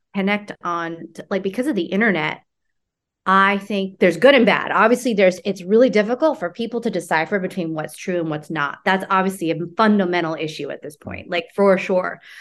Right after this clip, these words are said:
But what's the, the good has been that so many people come together over issues and share situations that allow humanity, I think, in, in, to move forward and to solve some big problems.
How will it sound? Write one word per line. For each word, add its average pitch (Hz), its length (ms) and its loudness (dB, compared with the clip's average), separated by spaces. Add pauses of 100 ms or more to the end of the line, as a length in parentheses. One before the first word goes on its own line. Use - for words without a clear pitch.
(180)
But 196 280 4
what's 196 220 0
the, 180 180 -6
the 175 140 -4
good 180 500 4
has 190 220 -2
been 185 240 0
that 175 200 -4
so 240 460 2
many 202 280 -2
people 202 260 -4
come 180 260 -4
together 180 420 -2
over 160 380 -4
issues 175 460 -6
and 160 220 -10
share 180 760 -2 (480)
situations 185 1040 -2 (120)
that 180 360 -4 (280)
allow 196 1000 2
humanity, 220 600 -4
I 185 100 -8
think, 220 240 -8
in, 196 260 -4
in, 196 100 -8 (760)
to 240 140 -4
move 226 260 0
forward 208 460 0
and 175 280 -6 (120)
to 202 140 -14
solve 262 320 -4
some 208 140 -4
big 196 240 -4
problems. 226 400 0